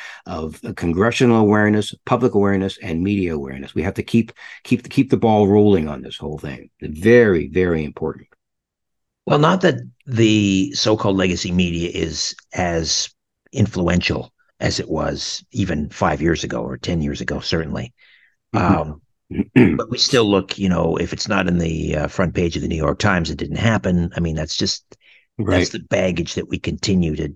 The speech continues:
Speaker 2: to deal with. But
Speaker 1: Yeah. Mm-hmm.
Speaker 2: <sighs> this should be, I mean, we, we, we've all seen pictures of the headlines on, uh, D-Day in, you
Speaker 1: Yeah.
Speaker 2: know, in the ni-, in
Speaker 1: Yeah.
Speaker 2: nineteen forty-five and the, uh, and,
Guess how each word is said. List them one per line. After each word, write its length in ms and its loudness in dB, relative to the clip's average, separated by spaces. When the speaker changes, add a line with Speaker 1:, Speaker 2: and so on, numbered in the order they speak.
Speaker 2:
to 100 -8
deal 300 4
with. 260 -2
But 200 -2
Speaker 1:
Yeah. 220 -6
Mm-hmm. 1000 -8
Speaker 2:
<sighs> 800 -16
this 240 2
should 440 2
be, 460 -2
I 80 -4
mean, 380 0
we, 560 -8
we, 160 -8
we've 220 0
all 160 2
seen 260 -6
pictures 360 -2
of 60 -8
the 60 -4
headlines 640 -4
on, 260 -6
uh, 160 -6
D-Day 640 -2
in, 140 -6
you 80 -2
Speaker 1:
Yeah. 60 0
Speaker 2:
know, 160 -2
in 160 -6
the 80 -2
ni-, 140 -4
in 80 -2
Speaker 1:
Yeah. 120 4
Speaker 2:
nineteen 340 -6
forty-five 640 -4
and 120 -8
the, 60 -6
uh, 480 -6
and, 280 -6